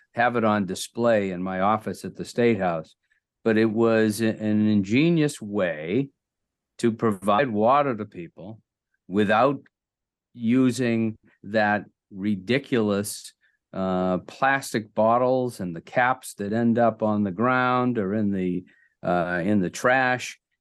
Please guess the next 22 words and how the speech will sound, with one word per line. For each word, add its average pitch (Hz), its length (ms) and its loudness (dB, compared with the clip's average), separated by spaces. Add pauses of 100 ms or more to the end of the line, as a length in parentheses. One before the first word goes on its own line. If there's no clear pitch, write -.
(200)
And, 90 680 -4
uh, 90 400 0
you 104 140 2
know, 98 160 4
it 92 240 0
was, 92 520 -2 (540)
it - 80 -2
was 95 180 2
something 131 500 2
that 98 180 2
I, 98 420 2
I 92 120 -4
looked 120 360 -2
at 107 200 2
and 92 140 -8
said, 95 240 -6
"You 104 60 0
know, 104 140 2
we've 110 200 2
been 90 200 -4
talking 120 560 -2
about 110 560 0